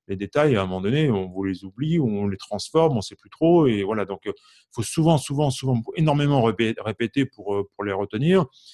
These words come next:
Et puis, il faut que la personne qui, qui a reçu l'information puisse la retransmettre de la même façon, ce qui est évidemment pas évident. Hein, il y a un fameux jeu qu'on fait quand on est, euh,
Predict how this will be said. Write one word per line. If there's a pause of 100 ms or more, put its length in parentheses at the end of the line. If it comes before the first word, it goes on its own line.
(260)
Et
puis,
il
faut
que
la
personne
qui,
qui
a
reçu
l'information
puisse
la
retransmettre
de
la
même
façon,
ce
qui
est
évidemment
pas
évident. (520)
Hein,
il
y
a
un
fameux
jeu
qu'on
fait
quand
on
est,
euh,